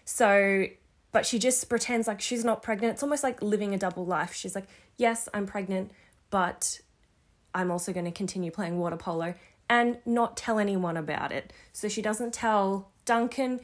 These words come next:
she doesn't tell her parents, she doesn't tell the water polo girls, she just pretends like she's not. Um, and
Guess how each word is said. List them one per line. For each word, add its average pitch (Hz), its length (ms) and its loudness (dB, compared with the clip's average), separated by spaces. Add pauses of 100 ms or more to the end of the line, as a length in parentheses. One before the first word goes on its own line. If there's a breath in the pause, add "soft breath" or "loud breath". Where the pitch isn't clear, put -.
(160 loud breath)
she - 160 -10
doesn't 196 280 -2
tell 190 520 -2
her 175 100 -12
parents, 220 540 -2 (180 loud breath)
she - 120 -14
doesn't 196 240 -2
tell 190 340 -2
the 180 140 -4
water 208 260 0
polo 208 380 0
girls, 196 360 -2 (220 soft breath)
she 233 220 -2
just 208 200 -2
pretends 190 400 -2
like 180 180 -4
she's 170 280 -6
not. - 320 -8 (600 loud breath)
Um, 220 600 6 (640)
and 226 680 6